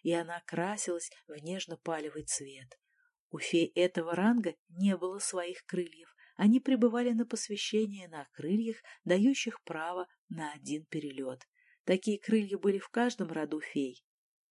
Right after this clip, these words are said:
Началась церемония вручения знаков козы и крыльев. Это была особенно торжественная церемония. Вновь возобновилась церемония шествия. Впереди шла самая старая и мудрая фея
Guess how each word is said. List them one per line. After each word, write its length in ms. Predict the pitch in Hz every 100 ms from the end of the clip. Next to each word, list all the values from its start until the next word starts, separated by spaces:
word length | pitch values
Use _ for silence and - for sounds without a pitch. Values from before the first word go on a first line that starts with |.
| -
Началась 560 | 127 - 147 240 - - - -
церемония 600 | 165 170 208 277 262 233
вручения 600 | 202 185 202 202 208 185
знаков 480 | 156 170 - 170
козы 440 | - 156 147 147 175
и 200 | - 165
крыльев. 640 | - 156 151 120 120 - _ _ _ -
Это 240 | 277 -
была 320 | - 143 139 -
особенно 720 | - - - 160 185 165 143 -
торжественная 920 | 135 123 123 147 175 - 151 139 139
церемония. 720 | - 143 139 135 139 127 - - _ _ _ -
Вновь 600 | 123 127 139 185 190 - - -
возобновилась 1000 | 127 139 143 - 135 135 127 180 170 147
церемония 600 | - 147 139 143 147 143
шествия. 840 | - - 156 160 - - 120 - - _
Впереди 460 | - 123 123 127 143
шла 240 | - 135
самая 560 | 131 - 165 214 196 190
старая 840 | - - _ 147 156 160 143 135 143 - _
и 140 | 165
мудрая 720 | 151 139 165 175 156 143 139 143
фея 520 | - - 151 143